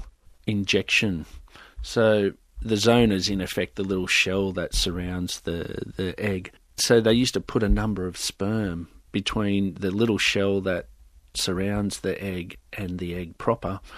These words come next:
And one night in, in Belgium, the scientist accidentally,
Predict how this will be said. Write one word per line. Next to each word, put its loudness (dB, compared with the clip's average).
And -2
one 4
night 2
in, 0
in -2
Belgium, -6
the -6
scientist -4
accidentally, -4